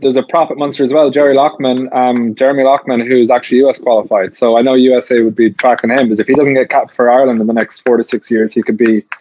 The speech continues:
playing for the Eagles. So Munster have two or three U S eligible players at the moment. But,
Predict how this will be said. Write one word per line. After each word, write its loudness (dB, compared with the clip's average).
playing 0
for -2
the 4
Eagles. 0
So 2
Munster 0
have 0
two 0
or 2
three 2
U 2
S -4
eligible 0
players -2
at -4
the -4
moment. -2
But, -2